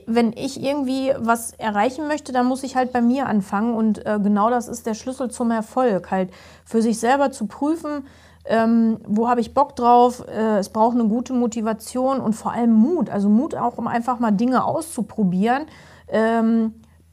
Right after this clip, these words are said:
die sich natürlich in einem gesetzlichen Rahmen bewegen. Also man kann jetzt hier nicht exorbitante Klamotten machen, aber...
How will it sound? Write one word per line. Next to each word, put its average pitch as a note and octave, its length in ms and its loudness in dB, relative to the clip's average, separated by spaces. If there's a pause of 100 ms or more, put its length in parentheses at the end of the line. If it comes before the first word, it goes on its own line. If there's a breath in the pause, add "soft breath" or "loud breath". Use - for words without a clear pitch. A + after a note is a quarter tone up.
(120)
die G#3 80 2
sich G3+ 160 2
natürlich A3+ 480 2
in A3+ 100 2
einem G#3 140 4
gesetzlichen G#3 560 -2
Rahmen F#3+ 340 2
bewegen. F#3 520 0
Also F#3 220 -4
man F#3 380 -2
kann G#3 180 -4
jetzt G3 220 -4
hier G3+ 140 -2
nicht F#3+ 220 -2
exorbitante G3+ 640 -4
Klamotten G3 520 -4
machen, A#3 360 -2
aber... G3 300 0